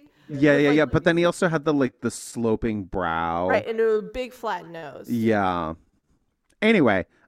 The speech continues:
Speaker 1: um,
Speaker 2: She thought he was, like, caveman-y, but with a tail.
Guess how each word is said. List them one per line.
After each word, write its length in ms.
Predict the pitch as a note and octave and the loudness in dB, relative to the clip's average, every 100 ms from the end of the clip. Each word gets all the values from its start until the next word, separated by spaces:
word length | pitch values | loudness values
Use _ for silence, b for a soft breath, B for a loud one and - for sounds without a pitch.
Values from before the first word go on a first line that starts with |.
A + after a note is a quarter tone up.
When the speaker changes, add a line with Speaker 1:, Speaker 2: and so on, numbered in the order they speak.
| _ | _
Speaker 1:
um, 500 | E3 E3 D3 C3+ B2+ - _ | 4 6 6 4 0 -4 _
Speaker 2:
She 140 | D#4 | -12
thought 280 | E4 D#4+ E4 | -6 -2 -2
he 160 | D4 C#4+ | -4 -8
was, 140 | C4+ | -4
like, 160 | A3+ - _ | -4 -4 _
caveman-y, 1120 | - G#3 A3+ A#3+ A#3+ A#3 A#3 F#3 G#3+ B3 C#4 _ _ _ _ | -8 -8 -8 -10 -8 -8 -8 -10 -10 -10 -14 _ _ _ _
but 160 | - F#3 | -4 -4
with 160 | F#3+ D#3+ | -2 -6
a 60 | |
tail. 420 | - E3+ G#2+ - | -10 -10 -12 -16